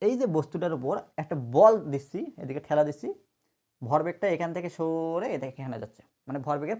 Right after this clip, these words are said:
পরিবর্তন হচ্ছে। সময়ের সাথে সাথে কী আছে? ভরবেগের পরিবর্তন হচ্ছে। ঠেলাটা যদি অনেক জোরে দিতাম, এখান থেকে সরে অনেক দূর যাইতো। মানে বল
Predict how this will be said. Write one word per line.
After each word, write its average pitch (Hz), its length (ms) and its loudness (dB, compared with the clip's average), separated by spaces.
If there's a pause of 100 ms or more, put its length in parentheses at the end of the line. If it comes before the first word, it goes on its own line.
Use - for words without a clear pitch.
পরিবর্তন 143 380 -2
হচ্ছে। 120 240 -12
সময়ের 160 280 -4
সাথে 185 180 -6
সাথে 185 200 -6
কী 214 120 -2
আছে? 143 180 -10
ভরবেগের 135 360 -6 (560)
পরিবর্তন 127 440 -2
হচ্ছে। 113 180 -16 (1120)
ঠেলাটা 208 320 2
যদি 226 100 2 (140)
অনেক 226 120 0 (120)
জোরে 185 220 2
দিতাম, 226 200 -4 (760)
এখান 196 180 -2
থেকে 202 180 0
সরে 208 140 0 (120)
অনেক 226 200 0
দূর 151 120 -4
যাইতো। 120 200 -12 (880)
মানে 147 200 -4 (580)
বল 170 320 2